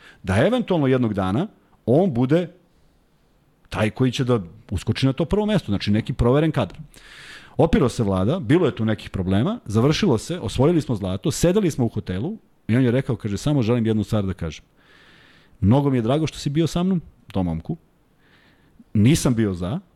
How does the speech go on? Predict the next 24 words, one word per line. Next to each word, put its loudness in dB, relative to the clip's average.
shvatio -2
sam -2
kakav 0
si -6
tip -2
i 0
koliko -2
poznaješ 0
košarku." -8
Znači, -6
potpuno 0
je 2
upalilo. -4
To 0
je 2
nestalo -2
odmah 0
čim 0
smo 0
otišli. -6
Nikad -6
više 0
nije 4
bilo 2